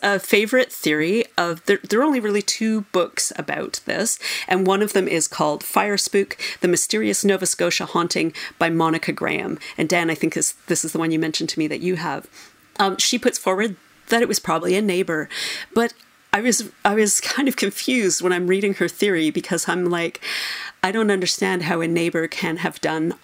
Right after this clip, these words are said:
all of the things. Is it possible that some sort of neighbor was playing some kind of trick and releasing the cattle?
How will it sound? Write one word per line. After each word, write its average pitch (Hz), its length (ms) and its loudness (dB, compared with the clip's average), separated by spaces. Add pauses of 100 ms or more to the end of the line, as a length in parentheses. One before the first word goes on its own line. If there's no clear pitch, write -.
all 170 280 2
of 160 120 -4
the 165 100 -2
things. - 560 -4 (560)
Is 320 220 4
it - 80 -4
possible 240 520 2
that 196 200 0
some 185 180 2
sort 180 240 0
of 170 60 2
neighbor 175 280 2
was 160 200 0
playing 160 300 0
some 170 260 0
kind 175 200 0
of 160 120 -4
trick - 320 -2
and 147 120 0
releasing 156 460 0
the 147 80 0
cattle? 175 480 -2